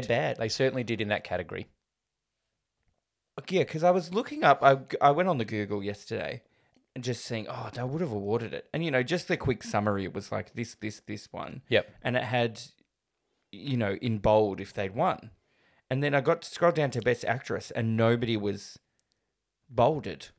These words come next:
Speaker 1: or whatever. I'm
Speaker 2: Yeah.
Speaker 1: like, "Well, what have they done here?" And so I was like, "Maybe they haven't done it yet." I refreshed a couple hours later, they still hadn't done it. And I was like, "Oh, hang on a minute."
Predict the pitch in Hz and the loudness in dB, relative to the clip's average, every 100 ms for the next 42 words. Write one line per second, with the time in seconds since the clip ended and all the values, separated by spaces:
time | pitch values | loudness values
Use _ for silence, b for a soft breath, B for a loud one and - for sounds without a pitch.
0 | _ _ _ _ _ _ - 117 113 107 | _ _ _ _ _ _ -6 -2 -2 -2
1 | - - 131 120 117 135 - _ _ _ | -8 -8 0 4 4 2 -10 _ _ _
2 | _ _ _ 147 151 190 202 190 151 147 | _ _ _ -8 -4 -2 -2 0 2 0
3 | 104 123 175 - - _ _ _ _ _ | 0 -4 -6 -12 -20 _ _ _ _ _
4 | _ _ - - 135 127 117 131 117 135 | _ _ -14 -4 2 2 2 0 -2 0
5 | 127 127 120 110 98 104 98 85 101 - | -2 0 -2 -2 -4 -4 -6 -6 -8 -8
6 | _ _ _ - 101 113 - 107 101 - | _ _ _ -12 -6 -6 -4 -4 -4 -6
7 | 110 101 101 95 107 101 98 - 110 95 | -6 -4 -4 -4 -4 -6 -6 -8 -6 -6
8 | 95 104 - 131 b b b b b b | -6 -6 -8 -12 b b b b b b
9 | b - 120 110 113 107 131 123 151 110 | b -10 -8 -6 -6 -6 -8 -8 -8 -10
10 | 87 92 147 | -14 -14 -14